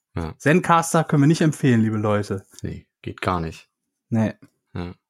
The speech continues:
Speaker 1: Darum unser heutiger Sponsor. <laughs>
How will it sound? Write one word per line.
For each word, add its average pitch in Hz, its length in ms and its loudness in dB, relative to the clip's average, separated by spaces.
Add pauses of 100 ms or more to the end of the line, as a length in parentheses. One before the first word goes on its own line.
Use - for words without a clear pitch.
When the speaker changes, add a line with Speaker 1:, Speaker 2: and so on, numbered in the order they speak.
(160)
Speaker 1:
Darum 120 320 -2
unser 107 220 -2
heutiger 110 320 -2
Sponsor. 120 580 -2 (880)
<laughs> - 320 0